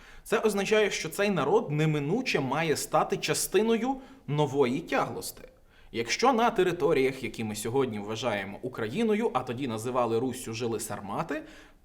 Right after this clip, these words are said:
і сарматів описує Геродот, це означає, що сармати мають бути одною з ланок місточка, що пролягає між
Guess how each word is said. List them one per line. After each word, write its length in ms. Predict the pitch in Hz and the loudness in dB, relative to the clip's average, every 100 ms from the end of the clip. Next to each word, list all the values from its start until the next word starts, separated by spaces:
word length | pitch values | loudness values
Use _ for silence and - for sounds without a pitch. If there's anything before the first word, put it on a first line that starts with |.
| - _ - | -20 _ -4
і 100 | 131 | 0
сарматів 500 | 131 139 110 107 131 | 0 0 -2 -2 -2
описує 440 | 139 120 - 87 | -2 -4 -6 -8
Геродот, 600 | 110 127 107 113 208 - - | -4 -2 0 2 0 -2 -6
це 160 | 151 | -4
означає, 560 | 143 135 135 131 139 123 | -2 -2 -4 -2 0 0
що 180 | - 120 | -2 -6
сармати 640 | - 120 131 185 208 202 | -4 -2 0 2 4 4
мають 600 | 147 143 180 190 175 127 | 2 2 2 2 0 -4
бути 420 | 113 165 165 165 - - | -4 -4 -2 -2 -2 -4
одною 760 | 135 113 117 127 147 143 139 - | -2 -2 -4 0 2 2 0 -2
з 180 | 123 113 | -6 -8
ланок 520 | 113 123 131 117 113 | -4 0 0 -2 -4
місточка, 640 | 104 104 - 214 - - - | -8 -8 2 4 4 0 -8
що 220 | - - | -8 -8
пролягає 640 | 117 110 113 113 127 107 101 | -6 -4 -2 2 2 2 0
між 320 | 107 101 - | -4 -6 -10